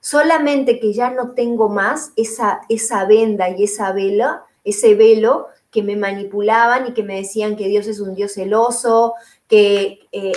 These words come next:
hay personas que me están escribiendo en este tiempo y que de repente me dicen, ¿Qué pasó porque, claro, ven mi altar, ven mis malas, ven mis oráculos.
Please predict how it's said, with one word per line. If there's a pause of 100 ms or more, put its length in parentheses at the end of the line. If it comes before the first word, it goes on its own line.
(160)
hay
personas
que
me
están
escribiendo
en
este
tiempo
y
que
de
repente
me
dicen, (480)
¿Qué
pasó (220)
porque,
claro,
ven
mi
altar,
ven
mis
malas, (100)
ven
mis
oráculos.